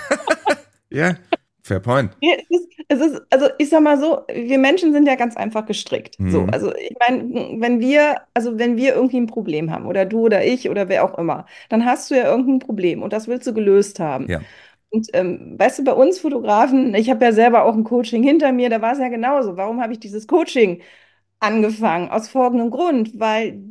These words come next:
Speaker 2: die mir, die haben, natürlich hatten die Ergebnisse auf ihrer Seite, aber am Ende haben die gesagt, „Du willst langfristig Kunden binden und du möchtest aus der finanziellen Unsicherheit raus.“
Speaker 1: Mhm.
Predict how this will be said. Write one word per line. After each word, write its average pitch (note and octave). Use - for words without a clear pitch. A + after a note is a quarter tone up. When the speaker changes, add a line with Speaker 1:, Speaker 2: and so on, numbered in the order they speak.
Speaker 2:
die A3
mir, A3+
die A3
haben, A3
natürlich A3+
hatten A#3
die -
Ergebnisse A3+
auf F#3+
ihrer F3
Seite, D#3+
aber G3+
am G3
Ende A#3
haben A#3+
die G#3+
gesagt, G3+
„Du G#3
willst G#3
langfristig A#3+
Kunden G#4
binden D#3
und F#3
du A3
möchtest G#3
aus G#3
der A3
finanziellen A3
Unsicherheit A3
raus.“ B2+
Speaker 1:
Mhm. F2+